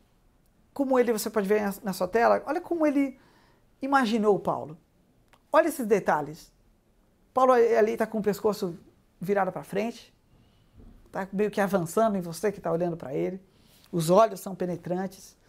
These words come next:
as sobrancelhas estão cerradas e sua boca está ali eternamente, perpetuamente aberta. Paulo era assim. Na verdade, quando a gente rebobina a história,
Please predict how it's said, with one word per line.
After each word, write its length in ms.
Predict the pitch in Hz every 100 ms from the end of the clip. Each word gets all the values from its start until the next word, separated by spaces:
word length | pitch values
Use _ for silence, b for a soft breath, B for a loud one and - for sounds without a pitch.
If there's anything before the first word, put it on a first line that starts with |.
| b b b b
as 400 | - 170 170 170
sobrancelhas 640 | - 202 208 185 226 233 214
estão 200 | 208 214
cerradas 760 | 185 220 165 175 190 208 202 _ b b b b b
e 120 | 202
sua 180 | 196 220
boca 320 | 175 220 226
está 200 | 226 220
ali 380 | 208 180 190 196 _ _ _ _ _ -
eternamente, 720 | 196 196 214 240 240 185 202
perpetuamente 960 | - 196 190 240 277 233 180 196 202 - -
aberta. 500 | 170 165 143 160 - _ _ _ _ _ _ _ -
Paulo 280 | 277 294
era 120 | 277 262
assim. 320 | - 185 151 _ b b
Na 80 | 262
verdade, 440 | 269 240 285 240 220
quando 160 | - 226
a 40 |
gente 180 | 214 -
rebobina 640 | 214 220 180 208 285 285
a 40 |
história, 440 | 220 - 202 214